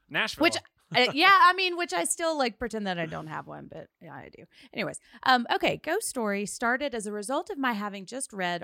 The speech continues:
Speaker 2: all the American supernatural fiction I could read.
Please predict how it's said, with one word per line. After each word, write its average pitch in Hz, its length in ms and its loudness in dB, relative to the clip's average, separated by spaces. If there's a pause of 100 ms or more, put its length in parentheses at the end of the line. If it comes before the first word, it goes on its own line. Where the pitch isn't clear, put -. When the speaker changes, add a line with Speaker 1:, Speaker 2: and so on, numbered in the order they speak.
Speaker 2:
all 254 260 -2
the 339 140 -6
American 208 420 -6
supernatural 175 600 -8
fiction 143 340 -14
I 143 80 -12
could - 180 -20
read. 160 360 -10